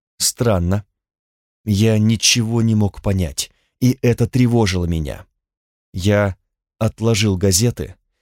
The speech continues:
обдумал всё заново и решил, что из-за этого не надо переживать. Какая разница? Самое страшное, что я остался один, один в целом свете. И Клодия никогда не вернётся ко мне.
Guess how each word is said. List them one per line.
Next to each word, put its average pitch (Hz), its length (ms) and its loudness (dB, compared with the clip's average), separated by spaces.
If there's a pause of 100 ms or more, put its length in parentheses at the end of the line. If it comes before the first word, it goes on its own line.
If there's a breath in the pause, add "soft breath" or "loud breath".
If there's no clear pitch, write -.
(180)
обдумал 104 520 2
всё 101 260 -2
заново 120 480 0
и 117 80 2
решил, 104 480 -2 (360)
что - 260 -2
из-за 107 260 2
этого 117 340 0
не 123 220 4
надо 117 480 0
переживать. 90 640 -2
Какая 143 340 -4
разница? 104 680 -4 (360)
Самое 120 440 2
страшное, 95 720 -4 (220)
что - 220 -4
я 110 160 2
остался 107 500 0
один, 95 460 0
один 107 600 0
в - 80 -16
целом 110 380 -2
свете. 104 560 -2 (680)
И 127 80 4
Клодия 113 720 0 (420)
никогда 123 840 2
не 107 120 4
вернётся 98 540 0
ко 85 120 -8
мне. 82 280 -8